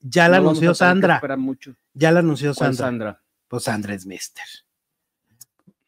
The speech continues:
Speaker 1: Porque va la de Estados Unidos.
Speaker 2: Ah.
Speaker 1: Primero va la de Telemundo.
Speaker 2: Ah, ya, ya, ya. Ah, ya, ya.
Speaker 1: Sí, primero va la de Telemundo. Está anunciándose
Speaker 2: Sí,
Speaker 1: que
Speaker 2: es
Speaker 1: en
Speaker 2: que yo me
Speaker 1: enero.
Speaker 2: quedé con que la de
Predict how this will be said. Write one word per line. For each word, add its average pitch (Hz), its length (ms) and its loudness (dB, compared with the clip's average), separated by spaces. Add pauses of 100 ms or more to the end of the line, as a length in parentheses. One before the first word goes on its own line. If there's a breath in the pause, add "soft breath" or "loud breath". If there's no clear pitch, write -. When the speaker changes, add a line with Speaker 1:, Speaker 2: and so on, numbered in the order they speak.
Speaker 1:
Porque 147 320 0
va 135 120 2
la 175 120 6
de 180 60 6
Estados 165 320 0
Unidos. 180 640 2 (340)
Speaker 2:
Ah. 190 500 -4 (420)
Speaker 1:
Primero 202 340 8
va 247 120 10
la 254 120 10
de 247 60 6
Telemundo. 170 640 4
Speaker 2:
Ah, - 100 4
ya, 202 120 0
ya, 190 180 -2
ya. 156 220 -12
Ah, 143 140 -8
ya, 117 140 -12
ya. 107 200 -12
Speaker 1:
Sí, 139 200 -2
primero 180 440 4
va 208 160 4
la 214 160 4
de 190 140 2
Telemundo. 139 880 -2
Está 180 480 2
anunciándose 196 720 0
Speaker 2:
Sí, 165 60 -4
Speaker 1:
que 170 80 0
Speaker 2:
es 160 60 4
Speaker 1:
en 160 60 -2
Speaker 2:
que 165 120 2
yo 165 100 -2
me 180 100 2
Speaker 1:
enero. 202 200 0
Speaker 2:
quedé 135 200 -12
con 135 180 -20
que 117 160 -20
la 104 160 -20
de - 120 -20